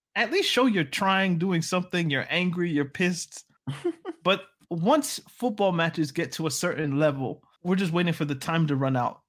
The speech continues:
Speaker 1: And when you get to the point of you're waiting for the time to run out against a team that's playing well on the day,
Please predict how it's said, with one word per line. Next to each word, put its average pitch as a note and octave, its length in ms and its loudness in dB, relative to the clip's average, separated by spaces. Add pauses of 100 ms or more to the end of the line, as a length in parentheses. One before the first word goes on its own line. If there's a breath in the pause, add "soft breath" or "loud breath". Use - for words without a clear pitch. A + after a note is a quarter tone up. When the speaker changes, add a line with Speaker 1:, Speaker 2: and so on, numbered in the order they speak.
(200)
Speaker 1:
And D#3+ 160 4
when F#3 160 6
you G3+ 100 4
get G#3+ 180 -2
to G#3 80 -2
the E3+ 100 0
point F#3 200 0
of D3+ 80 -2
you're D3+ 100 2
waiting E3 220 0
for D#3+ 100 -4
the C#3 100 -4
time D#3 260 -2
to C#3+ 80 0
run C#3 160 0
out B2 200 -2
against D#3+ 300 -2
a D3 40 -6
team E3+ 300 0
that's C#3 160 -2
playing D3 480 0
well D3 320 2
on D3 140 0
the B2+ 80 -2
day, C#3 400 -2